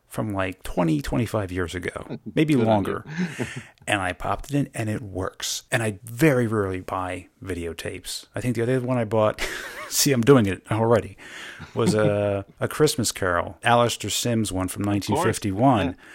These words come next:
Speaker 1: I used to have a copy, and I junked it, and I was like, "Well, I don't like these D V D copies. I'm gonna get the tape I know I liked." <laughs> So, um, I'm selective, let's just put it that way, but I still do add things to the shelf just very carefully.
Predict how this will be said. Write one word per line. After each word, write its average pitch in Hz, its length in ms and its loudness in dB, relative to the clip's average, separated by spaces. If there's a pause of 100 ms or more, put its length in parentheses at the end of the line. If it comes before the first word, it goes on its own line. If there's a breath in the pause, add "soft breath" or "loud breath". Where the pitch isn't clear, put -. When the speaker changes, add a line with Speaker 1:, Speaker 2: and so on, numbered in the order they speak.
(180 loud breath)
Speaker 1:
I 104 80 -4
used 95 260 -4
to 113 80 2
have 113 80 4
a 139 40 0
copy, 156 380 2
and 139 80 2
I 139 60 2
junked 160 340 2
it, 95 40 -2
and 117 100 -4
I 113 40 0
was 101 140 -4
like, 98 240 -4
"Well, 110 240 2
I 117 100 2
don't 139 200 0
like 202 200 0
these 156 220 0
D 147 180 -2
V 139 140 2
D 120 220 0
copies. 85 600 -6
I'm 135 120 4
gonna 170 160 6
get 139 160 4
the - 80 0
tape 123 340 0
I 92 100 0
know 110 280 4
I 107 100 4
liked." - 580 2
<laughs> 571 160 -16
So, - 460 2 (1600 loud breath)
um, 131 460 4 (140)
I'm 143 160 4
selective, 123 500 0
let's 101 140 0
just - 160 -6
put 117 100 2
it 101 100 2
that 95 220 0
way, 87 140 -2
but 92 200 -2
I 98 120 0
still 110 420 0
do 113 360 0
add 104 220 0
things 101 240 -4
to 95 100 -10
the 90 40 -8
shelf 90 380 -4
just - 220 -12
very 98 340 -4
carefully. - 560 -10